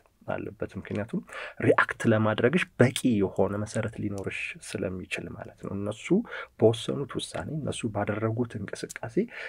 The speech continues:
ከመጣብሽ፣ አንቺ ላይ ከመጣ ተጽዕኖ አንጻር ሪአክት ልታደርጊ ትችያለሽ እና ይሄ ከግምት ውስጥ ሊገባልሽ ይገባል። እንግዲህ የኦሮሚያ ክልላዊ መስተዳደር ፕሬዚዳንት እንደዚሁም ጠቅላይ ሚኒስቴሩን ካየሽ ትልልቅ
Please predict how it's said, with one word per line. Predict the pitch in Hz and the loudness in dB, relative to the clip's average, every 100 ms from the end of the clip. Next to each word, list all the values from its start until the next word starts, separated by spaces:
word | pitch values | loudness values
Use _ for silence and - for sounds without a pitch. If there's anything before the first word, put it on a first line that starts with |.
| - - | -6 0
ከመጣብሽ፣ | 120 127 - - 110 87 - - | 2 0 2 4 4 2 2 4
አንቺ | 90 - | 2 0
ላይ | 98 90 | -2 0
ከመጣ | 101 98 - 92 - _ _ - | 0 -2 -2 -4 -6 _ _ -4
ተጽዕኖ | 117 - 151 156 123 | 0 8 10 10 6
አንጻር | 98 113 110 117 104 | 2 0 0 -2 -2
ሪአክት | - - - - - | -2 -4 -6 -10 -14
ልታደርጊ | - - 107 104 110 | -12 0 4 4 0
ትችያለሽ | 110 - 110 104 - | -4 2 4 2 0
እና | 123 - | -2 2
ይሄ | 120 127 180 - - - | 4 6 4 2 -14 -10
ከግምት | - 95 92 92 - | -6 -4 -2 -6 -8
ውስጥ | 104 - - - _ - | -10 -10 -10 -10 _ -12
ሊገባልሽ | - 90 87 90 92 107 - 147 | -6 -2 0 0 0 -2 -2 -6
ይገባል። | - - 110 - - | 2 4 4 4 2
እንግዲህ | - 98 139 | 0 -4 -2
የኦሮሚያ | 156 98 95 98 98 | 0 0 -2 -2 -6
ክልላዊ | - - 95 92 92 | -6 -6 -4 -4 -4
መስተዳደር | 90 95 - 87 90 - - _ _ | -8 -8 -6 -6 -4 -6 -10 _ _
ፕሬዚዳንት | 110 90 82 - 113 - | 2 2 0 -4 -6 -8
እንደዚሁም | 92 95 - - | -6 -6 -8 -6
ጠቅላይ | - 95 92 | -4 -2 -4
ሚኒስቴሩን | 98 90 - 87 101 | -6 -4 -2 -2 -2
ካየሽ | - - 175 - | -6 -4 -6 -4
ትልልቅ | 214 170 - | -4 -2 -2